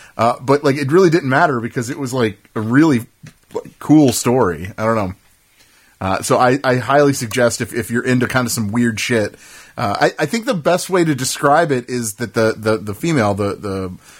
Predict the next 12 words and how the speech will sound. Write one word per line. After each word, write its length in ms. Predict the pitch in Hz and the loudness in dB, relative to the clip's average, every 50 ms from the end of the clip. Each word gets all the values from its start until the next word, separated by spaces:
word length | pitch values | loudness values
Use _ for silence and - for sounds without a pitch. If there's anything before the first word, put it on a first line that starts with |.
| - _ _ - | -20 _ _ -4
the, 260 | - 107 104 104 107 | -2 -2 0 -2 -4
the 100 | 104 107 | -4 -2
lead, 300 | 110 117 117 113 107 104 | 0 2 2 2 2 2
uh, 380 | 107 104 98 98 95 95 95 - - | 2 2 2 2 0 0 -2 -4 -4
um, 600 | 95 92 90 87 87 87 87 82 92 87 - _ _ _ _ _ _ - | -4 -4 -4 -4 -4 -4 -6 -6 -8 -10 -12 _ _ _ _ _ _ -16
uh, 960 | - - - - - - - _ - _ _ - - - _ _ - - - - | -16 -14 -14 -14 -18 -18 -20 _ -20 _ _ -20 -20 -20 _ _ -16 -14 -12 -10
protagonist, 580 | - 113 - 151 143 143 135 113 110 - - 120 | -8 -2 2 2 2 4 2 0 -4 -6 -6 -8
she, 260 | - - 139 143 - - - - - - - _ _ _ _ _ _ _ - | -4 -4 -4 -4 -6 -10 -20 -20 -20 -20 -20 _ _ _ _ _ _ _ -6
she's 240 | - - 127 120 123 | -4 -2 0 2 2
like 120 | 123 98 98 | 2 2 2
Neo, 460 | 123 160 196 131 90 85 - - 101 - _ _ _ _ _ _ _ _ _ - | 2 2 2 0 -2 -4 -8 -14 -16 -18 _ _ _ _ _ _ _ _ _ -6
right? 260 | 104 107 139 175 | -4 -4 -4 -4